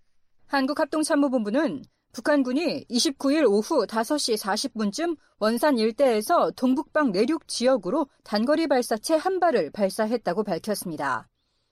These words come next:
한국 군 당국은 이 발사체가 동해상으로 비행하지 않고 양강도 김형권군 일대로 떨어진 것으로 분석하고 있습니다. 김형권군은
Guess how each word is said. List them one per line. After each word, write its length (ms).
한국 300
군 120
당국은 540
이 80
발사체가 640
동해상으로 720
비행하지 460
않고 500
양강도 580
김형권군 880
일대로 460
떨어진 420
것으로 320
분석하고 540
있습니다. 560
김형권군은 880